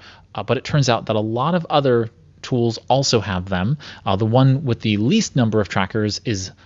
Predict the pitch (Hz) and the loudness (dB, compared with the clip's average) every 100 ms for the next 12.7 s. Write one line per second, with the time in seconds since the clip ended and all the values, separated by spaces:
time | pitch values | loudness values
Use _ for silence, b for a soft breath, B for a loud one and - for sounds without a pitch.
0 | b 110 120 160 - - 92 95 - 123 | b -2 0 0 -4 -8 -10 -10 -8 -4
1 | - 101 98 107 120 175 - 92 - 104 | 0 0 -2 0 4 4 2 -6 -4 -6
2 | 98 107 113 117 107 - 113 101 104 131 | -4 -2 -2 -2 -6 -6 -8 -6 -6 -6
3 | 117 139 143 104 - 101 90 120 170 - | 0 2 4 2 0 -4 0 0 0 -4
4 | B B - 113 110 107 98 120 117 123 | B B 0 2 2 -2 -2 0 0 -2
5 | 120 104 101 - - 110 98 104 104 101 | -2 0 0 -2 -2 -2 -2 -4 -2 -2
6 | - 127 139 147 B B 98 95 - - | -2 -4 -4 -8 B B -12 -12 -8 0
7 | 127 127 - - 117 110 123 113 117 110 | 2 2 -2 -6 -4 -2 2 2 0 -2
8 | 120 - 104 120 107 - 135 139 131 120 | -2 -2 0 0 -2 0 0 0 -2 -2
9 | 117 117 107 101 101 - 104 101 - B | -2 -2 0 -2 -2 -6 -6 -6 -8 B
10 | B - 107 98 98 101 104 104 95 113 | B -4 -2 0 -2 -2 -2 -2 -4 -2
11 | 101 104 95 104 98 92 98 92 95 98 | -2 -2 -2 -2 -2 -2 -4 -4 -6 -6
12 | 95 92 92 90 - 95 92 | -4 -6 -6 -6 -2 -2 -2